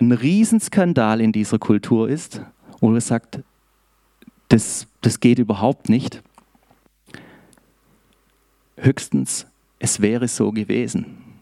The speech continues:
Also eigentlich kann diese Religion in dieser Kultur überhaupt keine Zukunft haben mit so einer Geschichte. Die ist eigentlich schon weg vom Fenster.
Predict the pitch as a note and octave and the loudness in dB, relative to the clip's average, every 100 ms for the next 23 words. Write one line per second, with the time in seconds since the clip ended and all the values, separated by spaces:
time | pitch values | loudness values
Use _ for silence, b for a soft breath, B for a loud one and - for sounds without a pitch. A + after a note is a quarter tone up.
0 | B B B B B _ _ _ _ _ | B B B B B _ _ _ _ _
1 | _ B B B B _ _ _ _ _ | _ B B B B _ _ _ _ _
2 | _ _ _ _ _ _ _ - G#2 A2+ | _ _ _ _ _ _ _ -4 0 0
3 | A2 A#2+ D3 C3 - B2 C3 B2 A#2 B2+ | 2 0 0 -2 -2 0 2 2 0 0
4 | A#2 G#2+ - A2+ C3 G#2+ A2+ A#2 A#2+ - | 2 0 2 2 4 2 0 -2 -2 2
5 | A#2 - G#2+ G#2+ G#2 G#2 _ _ _ - | 0 0 0 0 -2 -10 _ _ _ 2
6 | B2 A#2 G#2+ G#2 G#2+ - G#2+ G2+ G2 G2+ | 2 4 0 0 -2 -4 -2 0 0 -4
7 | - F#2 - F2+ F2 - F2+ F2 F2 - | -4 -6 -4 -4 -4 -2 -4 -2 -4 -6
8 | F#2 - - - _ B B B B - | -6 -8 -12 -18 _ B B B B -2
9 | A2 A2 A2+ - G2+ F#2 G2+ _ _ _ | 0 0 0 -2 -2 -2 -4 _ _ _
10 | _ _ _ b b - G2 G2 - F#2 | _ _ _ b b -6 -6 -4 -4 -4
11 | E2 E2+ E2+ F2+ | -4 -6 -6 -10